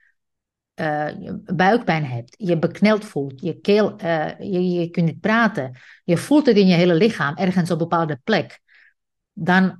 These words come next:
we-, je weet eigenlijk al wat je zou willen veranderen. Dat moet je veranderen.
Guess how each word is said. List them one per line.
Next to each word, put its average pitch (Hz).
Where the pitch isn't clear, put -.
we-, 165
je 202
weet 233
eigenlijk 180
al 160
wat 160
je 170
zou 160
willen 151
veranderen. 156
Dat 185
moet 156
je 165
veranderen. 139